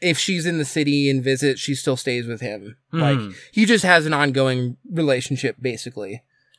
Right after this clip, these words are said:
Speaker 2: Huh.
Speaker 1: uh, with a trans woman.
Speaker 2: Oh, good for him.
Speaker 1: Um, so, yeah, it, it, I'm sure that he also got head really good, I, but that's, like,
Speaker 2: Tertiary.
Speaker 1: Yeah.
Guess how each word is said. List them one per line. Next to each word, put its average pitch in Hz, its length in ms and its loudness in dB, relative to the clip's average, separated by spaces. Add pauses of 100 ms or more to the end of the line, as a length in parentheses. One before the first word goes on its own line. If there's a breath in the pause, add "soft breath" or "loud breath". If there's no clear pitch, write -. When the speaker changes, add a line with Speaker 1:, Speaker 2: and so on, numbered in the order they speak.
(100)
Speaker 2:
Huh. 415 200 4 (160)
Speaker 1:
uh, 131 440 2
with 165 200 2
a 139 60 2
trans 120 340 -8
woman. 123 320 -20 (300)
Speaker 2:
Oh, 392 160 2
good 285 140 0
for 269 140 0
him. 123 160 -2 (220)
Speaker 1:
Um, 113 640 -2 (380 soft breath)
so, 113 400 2
yeah, 135 280 4
it, 147 140 -2
it, 175 300 2 (380 loud breath)
I'm 220 160 6
sure 269 280 6
that 220 120 6
he 202 120 4
also 180 300 4
got 147 220 2
head 156 220 2
really 190 260 2
good, 208 440 4 (260)
I, 170 140 2 (440)
but 180 220 2
that's, 175 260 4
like, 135 300 2 (1200)
Speaker 2:
Tertiary. 123 640 2
Speaker 1:
Yeah. 101 240 4